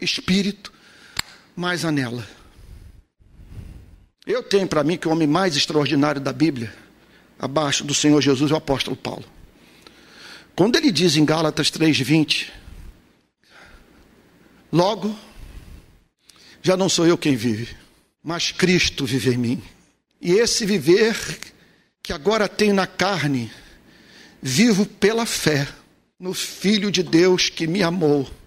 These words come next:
e que a si mesmo se entregou por mim." Tem um registro no diário de Jonathan Edwards, em que ele escreve sobre o que sentiu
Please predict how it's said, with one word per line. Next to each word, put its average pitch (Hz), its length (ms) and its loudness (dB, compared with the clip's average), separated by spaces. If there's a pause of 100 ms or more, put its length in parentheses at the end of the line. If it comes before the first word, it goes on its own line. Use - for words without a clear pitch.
(580)
e 131 100 -6
que - 180 -2
a - 20 -2
si - 220 0
mesmo 147 440 2
se - 140 -4
entregou 139 380 0
por 135 200 -4
mim." 110 200 -6 (460)
Tem 196 100 -8
um 214 60 -6
registro 190 520 0
no 175 100 -2
diário 160 440 0
de 147 120 -2
Jonathan 156 460 2
Edwards, 131 680 -4 (2000)
em 180 120 -10
que 185 160 -2
ele 196 200 4
escreve 175 640 0
sobre 175 640 2 (480)
o 196 100 -16
que 285 440 0
sentiu 190 760 0